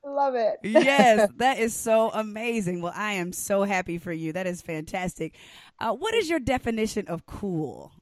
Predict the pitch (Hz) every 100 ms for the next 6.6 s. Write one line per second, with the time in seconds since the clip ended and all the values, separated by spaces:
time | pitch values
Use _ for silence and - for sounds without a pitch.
0 | - 147 98 147 127 131 _ _ _ _
1 | - 214 196 151 123 117 _ _ - _
2 | _ _ _ _ _ 190 170 147 143 135
3 | - _ _ _ - - 277 339 359 370
4 | - - 202 - - 240 240 - 214 202
5 | 196 196 196 180 165 202 214 233 240 233
6 | - - 160 165 165 -